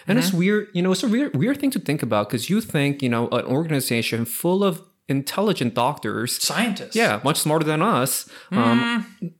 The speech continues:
Speaker 1: yeah, okay, okay,
Speaker 2: I'm,
Speaker 1: much
Speaker 2: I'm
Speaker 1: more
Speaker 2: now starting to believe maybe a lot dumber than us, bro.
Speaker 1: Sure, I,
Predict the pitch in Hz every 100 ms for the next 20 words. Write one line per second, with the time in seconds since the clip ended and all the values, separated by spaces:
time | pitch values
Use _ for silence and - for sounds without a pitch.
0 | _ - 339 392 403 403 180 160 247 202
1 | 233 180 180 180 185 208 196 196 196 208
2 | 208 214 190 185 180 180 156 160 156 156
3 | 143 147 143 127 147 143 123 123 117 117
4 | - 120 120 123 _ - - - - -
5 | - 147 117 120